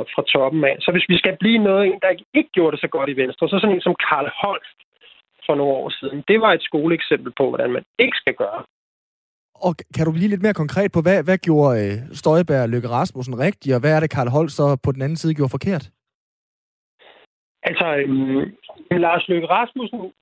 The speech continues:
Speaker 1: var jo et hofnummer i det, synes jeg, fordi han på en eller anden måde, han havde,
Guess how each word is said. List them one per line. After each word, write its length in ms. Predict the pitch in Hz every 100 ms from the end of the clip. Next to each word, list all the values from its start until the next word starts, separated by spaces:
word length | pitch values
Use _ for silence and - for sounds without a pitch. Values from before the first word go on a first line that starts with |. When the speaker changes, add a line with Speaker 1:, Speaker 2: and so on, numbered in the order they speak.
| _ 165 143
Speaker 1:
var 160 | 170 165
jo 80 | 165
et 120 | - 180
hofnummer 520 | 190 - 185 160 147
i 120 | 139
det, 140 | 135 147
synes 280 | 135 127 139
jeg, 80 | 131
fordi 260 | 156 170
han 140 | 170 170
på 60 |
en 100 | 170 180
eller 120 | 175
anden 120 | 156
måde, 300 | 147 160 175
han 140 | 151 151
havde, 160 | 170